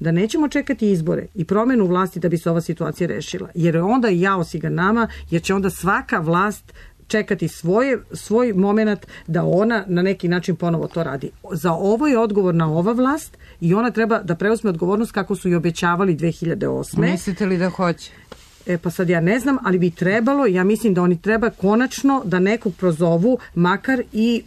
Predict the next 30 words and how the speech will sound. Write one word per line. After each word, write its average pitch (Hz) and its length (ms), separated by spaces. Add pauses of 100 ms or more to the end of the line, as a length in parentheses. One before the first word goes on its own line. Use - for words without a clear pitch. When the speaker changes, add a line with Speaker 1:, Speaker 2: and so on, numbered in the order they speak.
Speaker 1:
primera 220 540
radi, 147 400
makar 185 320
Speaker 2:
Mhm. 143 80
Speaker 1:
simbolično, 185 880
i 208 100
da 190 100
kažu, 208 380
„Ti 180 180
nećeš 175 320
više 160 200
biti 151 240
ministar” 208 500
ili 165 200
„Ti 185 160
nećeš 185 340
više 170 220
biti 165 320 (440)
član 185 340 (220)
Državnog 175 420
veća 175 240
tužilaca 196 520
ili 170 120
Visokog 165 400
saveta 165 360
sudstva”, 262 540 (300)
i 170 100
da 175 120
kažemo, 220 520
„Evo, 185 340